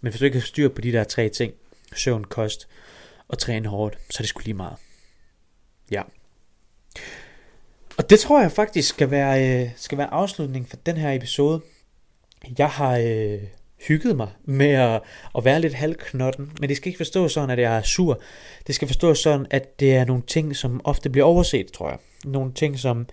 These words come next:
man ofte tager lidt for givet, og man glemmer, at de her syv sandheder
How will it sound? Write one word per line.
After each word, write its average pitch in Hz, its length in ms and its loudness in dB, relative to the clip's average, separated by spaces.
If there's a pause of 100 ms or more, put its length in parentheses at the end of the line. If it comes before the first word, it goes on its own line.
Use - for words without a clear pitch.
(340)
man 135 140 0
ofte 143 220 4
tager 131 180 0
lidt 139 160 0
for 143 60 0
givet, 156 480 0
og 120 120 -4
man 120 160 -6
glemmer, 135 480 -2
at 123 280 -6 (480)
de 147 120 -4
her 139 80 0
syv 143 420 -6
sandheder 135 500 -4